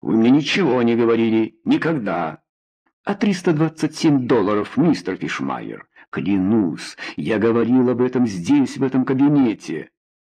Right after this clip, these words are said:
«Триста двадцать семь долларов!» завопил Фишмайер. «Что я должен был с ними делать?» Он схватил трубку телефона,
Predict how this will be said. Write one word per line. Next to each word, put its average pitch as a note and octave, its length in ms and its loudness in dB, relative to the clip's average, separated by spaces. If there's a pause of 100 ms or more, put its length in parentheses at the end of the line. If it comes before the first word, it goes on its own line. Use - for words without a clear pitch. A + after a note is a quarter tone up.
«Триста G#2+ 400 -4
двадцать G#2+ 460 -6
семь A2 340 0
долларов!» D#2+ 800 -2 (240)
завопил G2 480 0
Фишмайер. D#2 580 -4
«Что - 380 0
я C#3+ 100 4
должен C#3+ 400 4
был C#3+ 160 2
с - 120 -10
ними D3 280 2
делать?» D3+ 680 -6 (580)
Он D3 200 4
схватил B2 480 0
трубку C#3 360 -2
телефона, B2+ 720 0